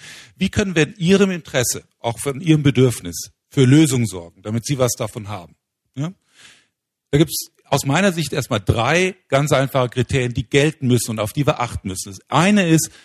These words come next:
dass das schon Wissenschaft ist, was wir da betreiben. Das heißt, es muss nachprüfbar sein, muss auch eine gewisse Methodik sein, es muss nicht unbedingt verschroben und verschwurbelt und,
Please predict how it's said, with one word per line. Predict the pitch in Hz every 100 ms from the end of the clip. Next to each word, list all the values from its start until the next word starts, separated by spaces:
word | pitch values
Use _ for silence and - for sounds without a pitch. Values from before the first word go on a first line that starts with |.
| _ _
dass | - 135
das | 151 -
schon | - 160 143
Wissenschaft | 165 - 156 - 120 98 -
ist, | 104 98 - -
was | 101 -
wir | 104
da | 98
betreiben. | 98 107 - 95 92 104
Das | 110
heißt, | 139 143
es | 151
muss | - -
nachprüfbar | 117 117 123 151 131 - 107 101
sein, | 92 87 - - -
muss | 185
auch | 180
eine | 147
gewisse | 123 127 123
Methodik | 113 - 110 120 104 -
sein, | 95 92 98
es | 113 -
muss | 165 - - - _ _ _ _ _
nicht | 170 190
unbedingt | 202 175 156 127 - _
verschroben | - 135 - 135 165 180 147
und | 131
verschwurbelt | 143 - 135 175 170 156
und, | 160 135